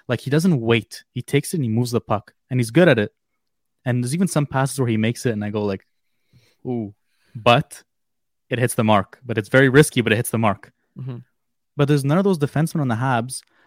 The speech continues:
Speaker 1: that are willing to take that puck and make that pass,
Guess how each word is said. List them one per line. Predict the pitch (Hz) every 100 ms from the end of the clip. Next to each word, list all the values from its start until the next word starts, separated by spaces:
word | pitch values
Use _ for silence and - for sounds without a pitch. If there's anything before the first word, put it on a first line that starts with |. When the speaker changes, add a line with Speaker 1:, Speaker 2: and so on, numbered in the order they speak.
| -
Speaker 1:
that | 131
are | 127
willing | 123 151 143
to |
take | 120 135 -
that | 127 -
puck | 135 165 _ _ _ -
and | 123
make | 123 135
that | 131 -
pass, | 131 131 117 -